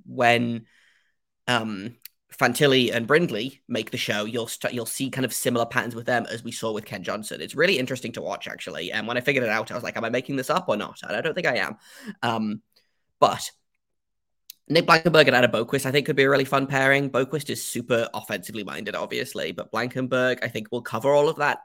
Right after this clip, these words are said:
and be able to give a little bit of support. Um, I think Blankenberg's a really good, a sol-, a really solid option for that second power play unit as well. Um, and I wouldn't hate pairing him with a guy like, uh, Ivan Provorov either, um, depending on how,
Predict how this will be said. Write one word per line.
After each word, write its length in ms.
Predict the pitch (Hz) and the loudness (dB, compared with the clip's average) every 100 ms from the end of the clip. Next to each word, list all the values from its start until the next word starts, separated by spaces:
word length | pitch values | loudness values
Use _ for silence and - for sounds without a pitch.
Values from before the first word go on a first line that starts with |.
| - | -2
and 280 | 123 143 | -2 -2
be 120 | 139 135 | -2 -2
able 120 | 123 | -2
to 100 | 120 | -6
give 140 | 120 | -6
a 60 | 113 | -4
little 200 | 113 110 | -4 -4
bit 120 | 98 | -6
of 80 | 90 | -8
support. 500 | - - 139 151 - - - - - _ | -12 -2 2 2 0 -14 -20 -20 -20 _
Um, 280 | 113 113 117 | -8 -6 -8
I 20 | - | -2
think 160 | 196 | 0
Blankenberg's 380 | 151 156 147 131 | 2 2 2 2
a 40 | |
really 160 | 120 120 | 0 -2
good, 240 | 110 123 | -2 -4
a 60 | 120 | -4
sol-, 320 | - 117 117 | -8 -4 -2
a 80 | 127 | -2
really 240 | 123 165 | 0 0
solid 340 | 180 - 135 120 | 0 -2 0 0
option 260 | 107 - 113 | -4 -8 -10
for 60 | |
that 120 | 101 | -10
second 540 | - 113 113 131 127 - _ _ _ _ _ - | -6 -8 -4 -2 -2 -8 _ _ _ _ _ 0
power 160 | 127 | 2
play 140 | 135 139 | 2 2
unit 260 | 151 151 | 2 0
as 100 | 117 | 0
well. 360 | 131 139 139 - _ _ | 0 2 2 -4 _ _
Um, 280 | 117 117 - - | 2 2 -2 0
and 60 | |
I 40 | 156 | 2
wouldn't 260 | 151 220 | 4 2
hate 260 | 202 185 180 | 2 -2 -2
pairing 340 | - 139 151 | 0 4 4
him 220 | 143 123 123 | 4 0 -2
with 320 | 123 120 120 | -2 -2 -2
a 60 | 117 | -4
guy 120 | 120 | 0
like, 260 | 117 117 120 | 2 0 -2
uh, 260 | 117 117 120 | 0 2 2
Ivan 220 | 117 120 110 | 0 0 -2
Provorov 440 | 131 120 101 90 - _ - | -2 -2 -4 -6 -10 _ -6
either, 280 | 127 120 - _ _ _ - | -6 -6 -12 _ _ _ -8
um, 540 | 117 107 101 101 113 _ _ _ | -6 -6 -8 -12 -16 _ _ _
depending 300 | - 113 117 | -8 -6 -6
on 60 | 113 | -8
how, 400 | 113 110 113 | -6 -4 -4